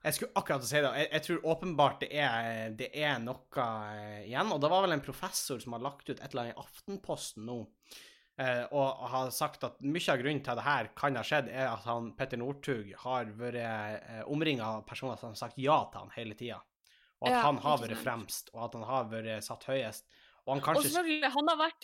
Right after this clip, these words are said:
Speaker 2: sykt god, så
Speaker 1: Ja, han har
Speaker 2: veldig
Speaker 1: jo det.
Speaker 2: mye av det han har fått er, selvfølgelig skal han få de tingene, liksom.
Speaker 1: Ja, ja, men når du har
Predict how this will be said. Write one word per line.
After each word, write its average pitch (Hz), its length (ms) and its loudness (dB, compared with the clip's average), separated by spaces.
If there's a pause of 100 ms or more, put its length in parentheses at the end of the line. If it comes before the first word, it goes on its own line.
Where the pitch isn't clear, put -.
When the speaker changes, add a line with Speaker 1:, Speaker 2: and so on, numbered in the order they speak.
Speaker 2:
sykt - 400 -2
god, 277 240 -4
så 240 160 -2
Speaker 1:
Ja, 107 220 0 (100)
han - 140 6
har - 80 2
Speaker 2:
veldig - 40 6
Speaker 1:
jo - 60 4
det. 233 80 2
Speaker 2:
mye 247 120 0
av 220 40 -2
det 214 80 -2
han 214 140 0
har 202 80 -8
fått 285 320 -6
er, 220 320 4
selvfølgelig 226 480 -4
skal - 160 -8
han 196 100 -10
få 220 220 -4
de 196 80 -4
tingene, 254 340 -4
liksom. - 320 -14
Speaker 1:
Ja, 175 120 8
ja, 135 280 8
men 151 320 4
når 151 120 2
du 147 80 0
har 143 200 6